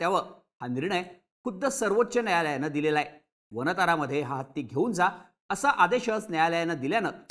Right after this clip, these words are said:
वनताराची भूमिका "आम्ही फक्त सर्वोच्च न्यायालयाच्या आदेशाचं पालन करत आहोत" इतक्यापुरतीच मर्यादित आहे.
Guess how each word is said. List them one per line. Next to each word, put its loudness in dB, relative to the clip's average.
वनताराची 0
भूमिका 0
"आम्ही 2
फक्त -6
सर्वोच्च -4
न्यायालयाच्या -2
आदेशाचं -4
पालन -2
करत -2
आहोत" 2
इतक्यापुरतीच -2
मर्यादित 0
आहे. -4